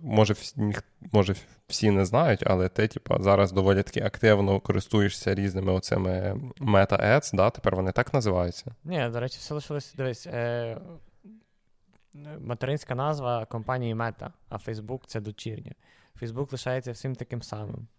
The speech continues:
Speaker 2: Все то саме
Speaker 1: Та я
Speaker 2: там.
Speaker 1: шарю.
Speaker 2: Да, да, ну.
Speaker 1: Ні, просто мається на увазі, в них же ж рекламна платформа не тільки для Facebook, а для, для інших, правильно ж, е, продуктів?
Speaker 2: Е,
Speaker 1: Я думав, що вони її теж перейменували.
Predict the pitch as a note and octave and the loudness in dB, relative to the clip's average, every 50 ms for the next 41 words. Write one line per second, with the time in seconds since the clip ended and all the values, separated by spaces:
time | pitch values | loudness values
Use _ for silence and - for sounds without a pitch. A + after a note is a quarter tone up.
0 | _ _ _ C#3 - - - - - - A#2 A2+ A#2+ A2+ - A#2+ A#2 A2 G2 F#2+ | _ _ _ -20 -20 -20 -20 -14 -10 -10 -8 -8 -8 -8 -6 -4 -2 -2 -2 -2
1 | F#2+ G#2+ A2 - - G#2+ B2 B2 A2 F#2 F#2+ - _ - A2+ A2 A2+ A2+ A2+ A2+ | -4 -4 -6 -4 -2 -2 0 0 -2 -4 -4 -8 _ -12 -8 -8 -6 -6 -8 -8
2 | G#2 B2+ D#3 D#3+ G#2 G#2 G2 F#2 - G2 G2+ - - A2 G2 G2 G2 - - G#2 | -6 -4 -2 0 2 2 2 2 0 -2 -2 -2 0 2 4 4 4 4 2 0
3 | G2+ G2+ G2 G2 G2+ G2+ G#2 G2+ G#2 G#2+ A2 G#2 G2+ - G2 - - - - - | 2 2 4 6 6 6 6 4 4 4 4 4 2 0 -2 -2 -2 -4 -4 0
4 | - F#2+ G2+ G#2+ G#2 - - - F2+ - - - G#2 G2+ G2 F#2+ F2+ F2+ - - | 2 2 2 2 2 0 -2 -4 -6 -2 2 4 4 6 4 2 0 0 -4 -6
5 | B2+ - C#3+ A2+ G#2 G#2 - - G2 F#2 F#2 F#2 - - F#2+ F#2+ F2 F2 F#2 F2+ | -6 -6 -4 -4 -4 -4 -4 -6 -8 -6 -8 -8 -6 -4 -4 -4 -4 -4 -6 -4
6 | F#2 F#2 - F2+ F#2 F#2 F2+ G2 B2 C#3+ - - - - - - F#2 A2 B2 B2+ | -4 -6 -6 -6 -4 -2 0 0 0 0 -2 -6 -8 -4 0 0 2 2 2 0
7 | G#2+ - - - - - - - - - - - - - - - - C3 C3 C3 | -2 -4 -4 -6 -6 -6 -6 -6 -6 -6 -6 -4 -4 -4 -4 -2 -2 -2 -2 0
8 | B2+ B2+ B2+ B2 B2 B2 B2 A#2+ A#2+ - _ - G#2 G2 F#2 G2+ G2 G2 G2 - | -2 -2 -2 -4 -4 -6 -8 -8 -12 -12 _ -2 0 0 2 2 2 2 0 0
9 | - - G2+ G2 G2 F#2+ F#2 - G#2+ - - - F#2+ G2 F#2+ F#2 F#2 F2+ F2 F2 | 0 0 2 2 2 2 0 0 -2 -2 -2 -2 0 0 0 0 0 0 0 0
10 | F2 F2 | -2 -4